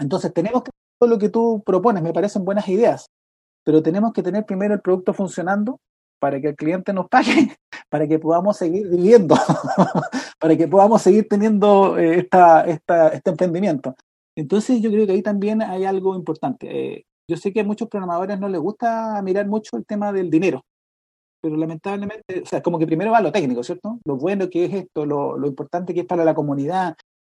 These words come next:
lo, lo satisfactorio que me es a, a mí mismo, eh, que esto quede perfecto, porque a veces uno queda muy satisfecho con su trabajo y a veces no tanto. Eh, pero fíjate que me ha pasado que a veces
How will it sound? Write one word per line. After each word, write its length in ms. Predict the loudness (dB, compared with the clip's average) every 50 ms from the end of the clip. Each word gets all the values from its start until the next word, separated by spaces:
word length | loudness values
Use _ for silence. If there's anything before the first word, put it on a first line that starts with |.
| _ -4
lo, 280 | -2 -2 -2 0 0 2
lo 140 | 2 2
satisfactorio 600 | 0 -2 -4 -4 -6 -6 -6 -4 0 2 2 2
que 80 | 2 0
me 140 | -2 -4 -4
es 60 | -2
a, 140 | -2 -4 -4 -6 -8 -8
a 120 | -6 -4
mí 120 | -2 -2 -2
mismo, 460 | -2 -2 -2 0 0 0 -2 -2 -6 _ _ _ _ _ _ -4
eh, 600 | -2 0 2 2 0 0 -2 -4 -6 -8 -10 -14 _ _ _ _ -4
que 80 | -4
esto 220 | -4 -2 -4 -4 -2
quede 220 | 0 0 0 0
perfecto, 600 | -2 -4 -4 -4 -6 -8 -8 -8 _ -14 -14 -14 _ _
porque 180 | -10 -6 -2 -2
a 20 |
veces 160 | -2 -2 -2 -4
uno 140 | -6 -4
queda 160 | -4 -4 -4 -4
muy 100 | -4 -6
satisfecho 400 | -6 -6 -6 -4 -6 -6 -8 -8
con 100 | -10 -10
su 180 | -10 -12 -12 -6
trabajo 340 | -2 0 0 0 0 0 -2
y 60 | -2
a 80 | -2 -2
veces 220 | -4 -6 -8 -8
no 80 | -2 2
tanto. 360 | 2 2 2 2 -4 -12 -16 -18 _ _ _ _ _ _ _ _ _ _ _ _ _ -12
Eh, 240 | -10 -10 -10 -12 -14 _ _ _ _ 0
pero 440 | 2 4 4 6 6 6 4 4
fíjate 320 | 2 -2 -4 -4 -4 -4 -4
que 80 | -2
me 80 | -2 -2
ha 40 | -2
pasado 300 | 0 2 4 4 4 6
que 80 | 4
a 40 | 0
veces 320 | -2 0 0 0 -2 -2